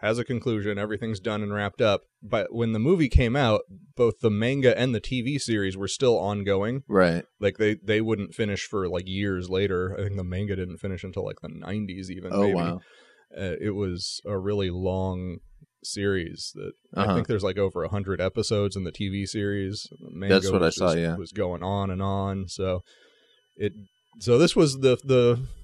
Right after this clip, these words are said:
Speaker 1: the actual story that the others just were not getting to for years. So
Speaker 2: Yeah.
Speaker 1: this was the first time people would have experienced the ending of it.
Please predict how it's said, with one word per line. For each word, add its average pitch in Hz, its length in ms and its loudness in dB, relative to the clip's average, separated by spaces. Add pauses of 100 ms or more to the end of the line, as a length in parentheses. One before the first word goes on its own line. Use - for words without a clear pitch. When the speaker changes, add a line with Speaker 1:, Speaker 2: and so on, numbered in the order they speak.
(200)
Speaker 1:
the 123 120 4
actual 127 400 2
story 123 680 4 (960)
that 107 160 2
the 117 140 2
others 117 320 2
just 113 220 -2
were 117 200 0
not 123 280 6
getting 135 260 6
to 117 180 0
for 113 160 0
years. 110 480 2
So - 80 2
Speaker 2:
Yeah. 92 280 8 (100)
Speaker 1:
this 117 200 -4
was 117 140 -4
the 110 80 -2
first 113 300 -2
time 113 320 -4
people 117 300 -4
would 110 100 4
have 107 100 0
experienced 110 640 -4
the 110 140 -2
ending 107 320 -4
of 101 140 -6
it. 113 140 0